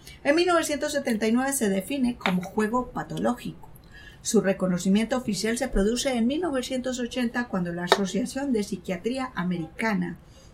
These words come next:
en el Manual Diagnóstico y Estadístico de los Trastornos Mentales, D S M, lo incluye en una de esas ca-, de sus categorías.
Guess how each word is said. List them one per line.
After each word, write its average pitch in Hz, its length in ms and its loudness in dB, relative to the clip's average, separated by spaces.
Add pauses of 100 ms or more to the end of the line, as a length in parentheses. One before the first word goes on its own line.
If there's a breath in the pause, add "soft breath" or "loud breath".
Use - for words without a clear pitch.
(160)
en 208 120 8
el 185 120 6
Manual 196 320 2
Diagnóstico 220 580 0
y 208 80 2
Estadístico 190 600 -2
de 185 120 2
los 165 200 -6
Trastornos 220 560 -2
Mentales, 175 680 -4 (200)
D 175 360 -2
S 202 440 -4
M, 180 240 0 (420 loud breath)
lo 285 140 4
incluye 302 480 0
en 226 80 4
una 226 220 4
de 247 80 2
esas 240 220 -4
ca-, 240 280 -4
de 202 160 4
sus 190 200 -2
categorías. 233 600 -2